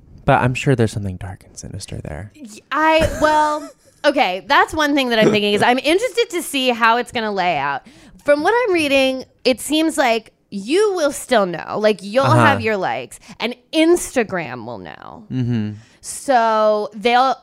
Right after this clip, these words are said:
Speaker 2: the algorithm's still gonna work the same. Like, posts that are getting a lot of likes, you're gonna see them higher up in your feed because Instagram knows. But
Speaker 1: Mm-hmm.
Speaker 2: you won't actually be able to see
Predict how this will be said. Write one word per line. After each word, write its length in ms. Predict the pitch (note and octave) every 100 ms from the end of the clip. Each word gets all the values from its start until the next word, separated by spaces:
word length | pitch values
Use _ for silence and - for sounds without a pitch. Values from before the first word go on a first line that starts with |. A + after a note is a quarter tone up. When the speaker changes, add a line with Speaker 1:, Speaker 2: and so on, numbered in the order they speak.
| -
Speaker 2:
the 200 | A#3+ -
algorithm's 680 | A3+ C4+ C#4 C#4+ C4+ D4 D4
still 200 | - D4
gonna 140 | D4
work 200 | C#4+ C#4+
the 100 | C#4+
same. 320 | C4+ D4 D4
Like, 220 | D4+ G#3+ G3+
posts 320 | A3+ A3 G#3
that 80 | A3
are 80 | G#3+
getting 220 | G#3 G#3
a 60 |
lot 180 | G#3 G3+
of 80 | F#3
likes, 320 | F#3+ G3 -
you're 140 | G3 F#3+
gonna 200 | F3+ F3
see 260 | - F3+
them 500 | F3 F#3 F3+ F3+ E3+ -
higher 300 | F#3 F3+ F3+
up 160 | F3+ G3
in 80 | F#3+
your 100 | F3
feed 240 | F#3 F#3+
because 220 | F3+ F#3 -
Instagram 500 | E3+ - - G3 G3+
knows. 400 | G#3+ G#3+ A3 A3 - -
But 240 | A#2 C4
Speaker 1:
Mm-hmm. 80 | A3
Speaker 2:
you 100 | B3
won't 360 | G#3 A#3 B3 G#3+
actually 460 | A3 G#3+ G#3+ G3+
be 240 | F#3+ G3 F3
able 320 | F#3 F3+ F#3
to 160 | - F#3
see 880 | - - G3 F#3+ F#3 F3 E3 F3